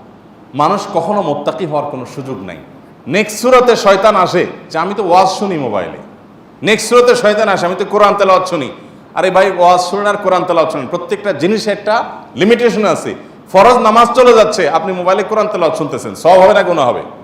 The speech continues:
আপনি ওয়াজ শোনার নাম দিয়া আজে বাজে জিনিসও দেখছেন,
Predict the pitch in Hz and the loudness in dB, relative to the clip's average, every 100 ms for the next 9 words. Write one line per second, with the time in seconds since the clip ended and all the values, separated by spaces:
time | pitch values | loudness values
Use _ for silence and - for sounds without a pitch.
0 | - - - - - - - - - - | -20 -20 -20 -18 -18 -20 -20 -20 -20 -20
1 | - - - 160 202 196 196 202 - 220 | -20 -20 -4 -4 0 2 4 2 0 0
2 | 233 233 220 214 214 208 180 160 175 190 | -2 -2 -2 -2 0 2 2 2 2 2
3 | 185 170 170 208 - 214 226 - - - | 0 -2 -4 -4 -2 0 0 -2 -8 -14
4 | 110 156 160 - 160 | -8 -6 -6 -10 -10